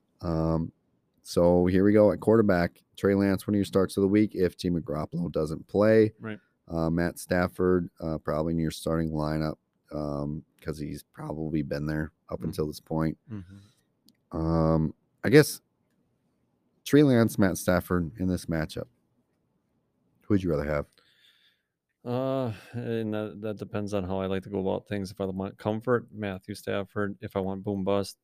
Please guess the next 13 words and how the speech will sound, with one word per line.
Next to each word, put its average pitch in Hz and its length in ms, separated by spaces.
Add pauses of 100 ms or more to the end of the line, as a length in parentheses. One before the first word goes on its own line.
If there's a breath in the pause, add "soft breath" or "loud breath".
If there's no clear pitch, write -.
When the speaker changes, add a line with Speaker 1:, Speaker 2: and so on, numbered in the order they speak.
Speaker 2:
Trey 104 160
Lance. 95 460 (800)
That's 98 140
usually 98 240
Speaker 1:
Okay. 90 60
Speaker 2:
how 90 60
I 90 80
feel 98 160
about 92 180
those 95 160
situations 98 560
like 92 180
that. 95 280